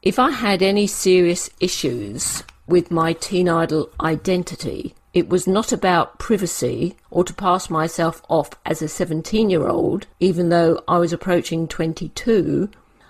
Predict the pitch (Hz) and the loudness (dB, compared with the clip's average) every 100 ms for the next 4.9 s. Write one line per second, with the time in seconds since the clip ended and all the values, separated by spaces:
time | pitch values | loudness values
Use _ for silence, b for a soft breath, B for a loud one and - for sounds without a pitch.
0 | b 165 175 - - 208 147 160 - - | b 0 0 0 -2 0 0 -4 -8 -2
1 | 170 175 165 170 - - 165 170 180 170 | 0 0 0 0 0 -2 -2 2 2 0
2 | - - - _ _ 170 254 262 220 214 | -6 -8 -20 _ _ -2 -2 0 0 2
3 | 202 196 190 196 185 180 185 - 196 190 | 2 2 2 2 4 4 0 0 2 2
4 | - 165 147 - - 170 160 160 | 2 2 0 -6 0 2 6 4